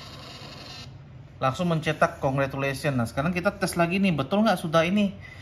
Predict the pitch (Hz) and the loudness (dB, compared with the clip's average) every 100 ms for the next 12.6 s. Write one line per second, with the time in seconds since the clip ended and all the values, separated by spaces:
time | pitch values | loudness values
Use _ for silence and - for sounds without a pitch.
0 | - - 131 - 139 139 143 143 143 147 | -2 0 0 2 2 2 0 2 0 -2
1 | 143 143 143 143 180 214 190 - - 151 | 0 2 2 2 2 2 2 -4 -4 -2
2 | 131 - - - 170 - 135 151 139 131 | -2 -4 -8 -6 -6 -2 -2 -2 -2 -2
3 | 123 147 - - 131 127 127 131 135 131 | 0 -4 -4 -4 0 0 -2 -8 -8 -6
4 | 123 170 - - 123 123 117 113 - - | -4 -6 -8 -6 -2 -2 -2 -4 -8 -14
5 | - - - - - - - 127 120 120 | -18 -20 -20 -20 -20 -12 -8 -8 -6 -8
6 | 127 135 170 185 185 190 196 - - - | -8 -6 -4 -2 -2 -4 -6 -12 -20 -20
7 | - - - - - - - - 127 127 | -20 -20 -20 -20 -20 -20 -16 -10 -10 -6
8 | 151 165 185 196 196 - 123 131 156 - | -2 0 2 2 -2 -6 -4 -2 -4 -8
9 | - - - - 123 139 170 202 - - | -20 -20 -20 -10 2 4 6 2 -6 -20
10 | - - - - 139 123 131 127 - 143 | -20 -20 -20 -6 -6 -4 -4 -4 -6 -10
11 | - - - - - 160 156 151 - 175 | -10 -20 -20 -20 2 4 4 2 2 2
12 | - - - 139 127 | -2 -12 -14 -6 -4